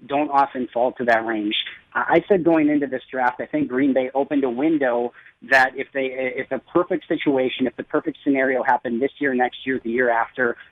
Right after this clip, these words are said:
where a quarterback fell to them that they could not pass up, uh, they would have to take a look at it. And I, I don't know that this was necessarily the scenario there. I think Jordan Love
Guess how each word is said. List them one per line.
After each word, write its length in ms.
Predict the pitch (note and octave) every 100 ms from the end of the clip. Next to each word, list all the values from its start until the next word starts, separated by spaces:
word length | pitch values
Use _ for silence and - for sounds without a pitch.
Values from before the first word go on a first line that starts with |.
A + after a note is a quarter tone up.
| -
where 140 | B2+
a 20 | A#2+
quarterback 540 | - E3 D#3 C#3+ C3+ -
fell 200 | B2 B2 -
to 80 | A#2+
them 340 | A#2 A2+ G#2+ _ _ _ _ _ -
that 200 | B2+ -
they 160 | B2+
could 180 | D3 C3+
not 240 | C#3 C3 -
pass 280 | B2 A2+ -
up, 240 | B2+ F3 _ _ _ -
uh, 100 | C3
they 160 | C3+ C3
would 140 | B2+
have 240 | - C3
to 100 | -
take 220 | - B2 A2+
a 20 |
look 240 | A#2 A2
at 180 | G#2 G2+
it. 160 | A2 - -
And 440 | C3+ C3+ B2+ B2 -
I, 340 | - - - - -
I 120 | C#3+
don't 160 | F3+ F3+
know 100 | D#3+
that 140 | D3
this 160 | D3+ D#3
was 100 | C3+
necessarily 680 | C#3+ D3 C#3+ - D3 C#3+ C3
the 100 | B2
scenario 420 | - A#2+ C3 D3+ D#3
there. 300 | F3+ G3+ - - _ -
I 60 |
think 200 | D3 C#3
Jordan 220 | C#3+ D3
Love 240 | D3 C3